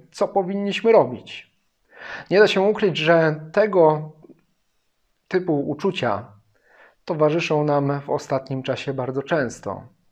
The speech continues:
Od blisko miesiąca za naszą wschodnią granicą jest wojna, czas pełen niepokoju, strachu i cierpienia.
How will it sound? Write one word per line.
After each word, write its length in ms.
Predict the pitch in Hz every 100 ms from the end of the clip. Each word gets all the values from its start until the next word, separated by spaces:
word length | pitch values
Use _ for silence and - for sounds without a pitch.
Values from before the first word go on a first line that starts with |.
| _ _ _ _ - - - - -
Od 340 | - 143 147 - 143
blisko 360 | 135 160 - 160
miesiąca 760 | 147 143 175 180 180 175 165 160 160 -
za 200 | 139 143
naszą 280 | 143 139 139
wschodnią 460 | - 165 156 151
granicą 720 | 147 147 151 147 143 131 127 - _ _ _ _ _
jest 320 | - 131 123 123
wojna, 420 | 156 170 180 147
czas 320 | 170 156 -
pełen 520 | - 151 143 143 147 -
niepokoju, 640 | 143 147 143 - 190 -
strachu 560 | - - - 175 - 180
i 80 | -
cierpienia. 720 | 180 175 170 135 104 87